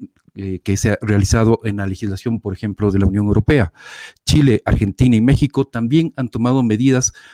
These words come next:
para aumentar la protección de la privacidad y la seguridad de los datos personales de sus ciudadanos. Para hablar de este tema, les voy a presentar a nuestros tres invitados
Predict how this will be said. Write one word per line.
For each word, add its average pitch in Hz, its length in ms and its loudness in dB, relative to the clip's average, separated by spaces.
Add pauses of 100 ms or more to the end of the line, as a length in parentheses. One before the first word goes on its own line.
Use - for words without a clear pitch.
(160)
para 120 160 0
aumentar 110 580 2 (220)
la 101 180 -4
protección 110 440 -2
de 110 80 2
la 101 120 -2
privacidad 104 600 -6 (280)
y 123 120 0
la 104 120 4
seguridad 101 540 2
de 104 100 0
los 95 120 -2
datos 92 320 -6
personales 98 640 -10 (260)
de 104 140 0
sus - 340 -8
ciudadanos. 90 760 -2 (480)
Para 147 220 2 (120)
hablar 151 260 -2
de 160 60 -2
este 143 160 -8
tema, 151 400 0
les 107 400 0
voy 135 120 4
a - 40 2
presentar 117 400 2
a 120 80 4
nuestros 104 480 0
tres 120 400 0
invitados 104 640 -6